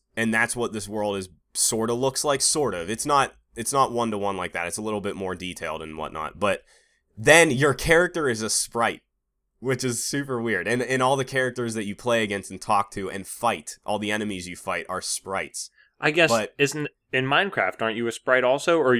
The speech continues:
Speaker 2: no, you're three D.
Speaker 1: No, you're three D.
Speaker 2: You're blocky
Speaker 1: Yeah,
Speaker 2: as hell.
Speaker 1: so
Speaker 2: Yeah.
Speaker 1: Yeah. So that's what, that's what's really weird about this, is you would think that looks like shit, or that's not going
Speaker 2: It
Speaker 1: to
Speaker 2: sounds
Speaker 1: look good.
Speaker 2: terrible. <laughs>
Speaker 1: It
Speaker 2: But
Speaker 1: sounds
Speaker 2: <laughs> yeah.
Speaker 1: terrible. But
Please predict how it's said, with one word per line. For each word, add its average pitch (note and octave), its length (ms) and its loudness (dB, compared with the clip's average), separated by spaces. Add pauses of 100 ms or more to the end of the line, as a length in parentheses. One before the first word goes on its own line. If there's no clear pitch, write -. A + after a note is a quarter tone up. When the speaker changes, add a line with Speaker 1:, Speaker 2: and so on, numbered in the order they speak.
Speaker 2:
no, C#3+ 160 8
you're D3+ 180 6
three D3+ 220 0
D. F2 240 -8 (480)
Speaker 1:
No, E3 140 6
you're D#3+ 160 4
three F#3+ 160 2
D. C#3+ 60 10
Speaker 2:
You're C3 80 2
blocky C#3 360 6
Speaker 1:
Yeah, B2 200 8
Speaker 2:
as - 40 0
hell. A2 160 6
Speaker 1:
so - 160 0 (160)
Speaker 2:
Yeah. F#2+ 220 -8 (260)
Speaker 1:
Yeah. A#2 360 6 (260)
So G3 260 4
that's F#3+ 240 2
what, G3 260 2
that's E3+ 240 0
what's G#3+ 220 -2
really A3 240 0
weird A3+ 300 -2
about C3+ 260 2
this, B2+ 220 -2
is B2 200 -4
you E3 140 -6
would E3 160 0
think G#3 360 0
that D#3 300 0
looks F#3 300 -4
like D#3 180 -2
shit, - 380 -4 (100)
or C3 200 0
that's C3+ 240 -2
not D#3+ 200 0
going E3 220 2
Speaker 2:
It E3 60 -2
Speaker 1:
to E3 100 0
Speaker 2:
sounds F3+ 420 4
Speaker 1:
look D3+ 120 2
good. G#2+ 100 2
Speaker 2:
terrible. E2 360 -10
<laughs> - 60 -8
Speaker 1:
It C#3+ 580 0
Speaker 2:
But - 20 -4
Speaker 1:
sounds F#3+ 600 2
Speaker 2:
<laughs> - 40 -6
yeah. A3 80 2
Speaker 1:
terrible. B2 300 -2 (280)
But D#3+ 300 2